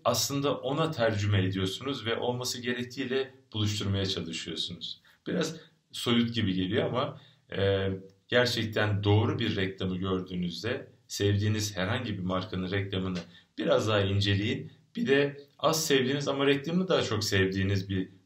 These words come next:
bir reklamı karşılaştırdığınızda bunları, e, yavaş yavaş sezebiliyorsunuz. Zaman biraz kısa olduğu için çok fazla örnek <laughs> veremiyorum. E,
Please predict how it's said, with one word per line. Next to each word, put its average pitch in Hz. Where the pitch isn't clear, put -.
bir 113
reklamı 101
karşılaştırdığınızda 95
bunları, 131
e, 104
yavaş 123
yavaş 131
sezebiliyorsunuz. 101
Zaman 139
biraz 135
kısa -
olduğu 127
için -
çok 110
fazla 110
örnek 107
<laughs> -
veremiyorum. 104
E, 98